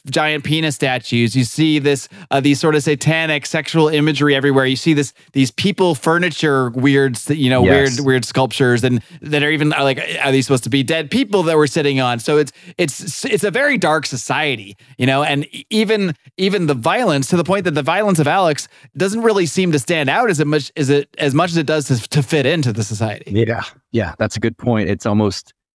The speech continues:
Speaker 2: yeah, it's just like the, the natural conclusion of where everything else is going. Of course, it's gonna drive these younger, more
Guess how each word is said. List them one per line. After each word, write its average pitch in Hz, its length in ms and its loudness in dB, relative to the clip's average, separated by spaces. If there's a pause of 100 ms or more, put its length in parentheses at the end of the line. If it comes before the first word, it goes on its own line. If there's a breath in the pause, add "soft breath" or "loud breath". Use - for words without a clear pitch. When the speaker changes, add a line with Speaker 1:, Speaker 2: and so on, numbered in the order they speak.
(120)
Speaker 2:
yeah, 101 120 0
it's 98 100 -6
just 110 180 -2
like 101 200 -2
the, 101 120 -2
the 104 160 -4
natural 98 460 0
conclusion 98 600 0
of 87 240 -2
where 95 200 0
everything 98 400 0
else 101 220 0
is 85 100 -10
going. 90 260 0
Of 90 80 -2
course, 104 240 -2
it's 90 140 -4
gonna 90 160 2
drive 87 300 -2
these 82 220 0
younger, 90 420 0
more 90 360 0